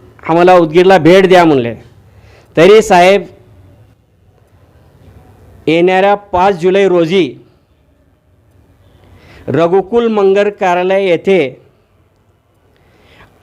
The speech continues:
सा-, सकाळी साडे अकरा ते साडेचार पर्यंत आम्हाला टाइम दिलेली आहे. उदगीरचे साडेतीन लाख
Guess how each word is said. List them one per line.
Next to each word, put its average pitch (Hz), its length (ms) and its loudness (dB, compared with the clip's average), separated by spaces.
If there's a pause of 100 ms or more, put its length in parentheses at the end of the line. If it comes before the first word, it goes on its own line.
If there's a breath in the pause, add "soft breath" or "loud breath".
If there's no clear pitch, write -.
(160)
सा-, - 280 -4
सकाळी 208 460 -2
साडे 214 340 -2
अकरा 208 320 -2
ते 220 140 -8
साडेचार 202 640 -2
पर्यंत 190 340 -6
आम्हाला 185 300 -4
टाइम 170 320 -4
दिलेली 131 360 -6
आहे. 101 140 -10 (2250 loud breath)
उदगीरचे 185 720 2 (840 soft breath)
साडेतीन 202 1120 2
लाख 196 300 4